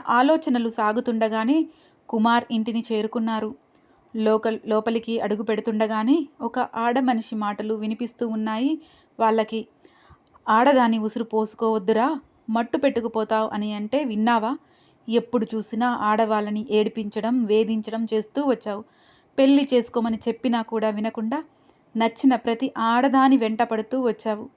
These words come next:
ఆ భగవంతుడు ఊరుకుంటాడా? నీకు సరైన శిక్ష వేశాడు. తల్లిగా ఇలా మాట్లాడకూడదు, కానీ నేను కూడా ఒక ఆడదాన్నే కదా, అందుకే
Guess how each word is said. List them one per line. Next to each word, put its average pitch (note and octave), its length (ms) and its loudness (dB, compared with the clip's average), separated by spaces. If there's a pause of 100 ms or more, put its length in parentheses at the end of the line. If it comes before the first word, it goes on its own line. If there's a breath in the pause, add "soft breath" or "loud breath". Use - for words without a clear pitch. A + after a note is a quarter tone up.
(580 soft breath)
ఆ C4 140 6
భగవంతుడు A#3+ 520 4
ఊరుకుంటాడా? A3 800 0 (1800)
నీకు A#3+ 240 2
సరైన B3 400 4
శిక్ష - 300 -6
వేశాడు. A3 480 -2 (1300 soft breath)
తల్లిగా A3+ 460 2
ఇలా A3+ 260 0
మాట్లాడకూడదు, A3+ 1120 -2 (520 soft breath)
కానీ A3+ 280 4 (240)
నేను G#3+ 420 0
కూడా A#3+ 360 0
ఒక A3+ 180 -2
ఆడదాన్నే A3+ 600 2
కదా, G#3+ 280 -4 (1900 soft breath)
అందుకే A#3+ 340 4